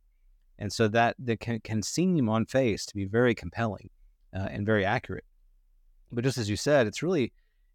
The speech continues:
important for us to, to weigh and balance all of these different sources together. And that i-, is incredibly challenging, uh, because we're,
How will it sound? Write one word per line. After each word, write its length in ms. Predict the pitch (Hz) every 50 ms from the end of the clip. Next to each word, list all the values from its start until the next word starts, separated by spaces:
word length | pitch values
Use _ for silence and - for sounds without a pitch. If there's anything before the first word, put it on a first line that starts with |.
| _ -
important 480 | - 120 - - - 233 285 170 143 113
for 260 | - 131 120 117 110
us 240 | 110 107 104 - -
to, 400 | - - 113 107 104 104 101 85
to 240 | - - 107 104 104
weigh 400 | 98 113 120 127 131 131 131 120
and 160 | 110 101 92
balance 500 | 104 107 113 120 120 117 107 104 - -
all 260 | - - 113 117 135
of 100 | 127 113
these 140 | 117 110 95
different 360 | - 104 95 - 104 90 -
sources 720 | - 110 113 120 123 101 - - 101 92 92 92 87 - - _ _ _ _ _ _
together. 580 | - - 95 90 107 120 123 120 107 90 90 - -
And 120 | 120 123
that 180 | 151 180 208 - - -
i-, 40 | 127
is 260 | 131 104 127 113 117
incredibly 480 | 120 110 - 160 165 160 160 156 147 127
challenging, 680 | - 139 120 117 120 120 110 104 117 117 113 110 110 -
uh, 200 | - 110 107 104 - - - - - -
because 300 | 117 107 117 123 113 - _ _ _ _ _ -
we're, 260 | 123 117 117 113